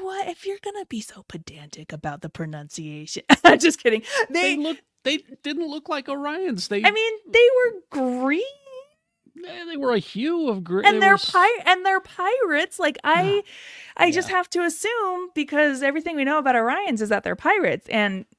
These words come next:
Speaker 1: I, what I think is so hilarious about Lower Decks too is they're like, "Oh no, there can't be, like, scientist Orions." And I'm like,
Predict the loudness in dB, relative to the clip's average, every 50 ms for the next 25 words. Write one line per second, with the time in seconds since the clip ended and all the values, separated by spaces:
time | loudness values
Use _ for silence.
0 | _ _ _ -14 -8 -4 -2 -2 -2 -2 0 2 2 2 2 2 -2 -2 -2 -2
1 | -2 0 2 2 2 4 2 2 2 0 0 -2 -4 -4 -2 -2 -2 0 0 2
2 | 2 0 0 -2 -6 -6 -4 -2 -2 -2 0 -2 -2 -2 -2 0 0 0 0 2
3 | 2 2 2 2 0 -2 -2 -2 -4 -8 -8 -8 -10 -10 -12 -10 -6 -4 -4 -2
4 | -2 -4 -4 -6 -8 -10 -12 -12 -12 -10 -8 -6 -6 -6 -6 -6 -6 -6 -6 -6
5 | -4 -4 -4 -2 -2 -2 -4 -4